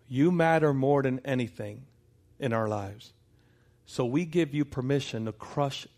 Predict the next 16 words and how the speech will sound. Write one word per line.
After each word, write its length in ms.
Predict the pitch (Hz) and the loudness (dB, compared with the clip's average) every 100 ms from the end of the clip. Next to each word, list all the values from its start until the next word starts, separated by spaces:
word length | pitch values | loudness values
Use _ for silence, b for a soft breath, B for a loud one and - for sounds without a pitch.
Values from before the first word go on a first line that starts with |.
| _ | _
the 160 | 123 131 | -8 -6
idols 560 | 120 110 104 98 - - _ _ - | -6 -8 -8 -12 -18 -20 _ _ -12
in 120 | 110 | -8
our 160 | 101 | -6
lives." 580 | 98 92 - - - - _ _ _ _ _ _ _ _ _ _ _ _ _ _ _ _ _ _ _ _ | -8 -10 -14 -20 -20 -20 _ _ _ _ _ _ _ _ _ _ _ _ _ _ _ _ _ _ _ _
You 120 | - 143 | -8 -2
see, 140 | 175 | 0
the 120 | 160 | 2
reality 600 | 143 147 175 196 165 147 | 4 4 2 2 2 2
is, 120 | 147 | 2
is 100 | 135 131 | 0 0
that 140 | 143 | 0
we 140 | 147 | 2
all 160 | 151 170 | 2 2
have 220 | 139 123 | 2 -2
kingdoms, 640 | - 120 101 90 - - | -4 -6 -6 -10 -14 -16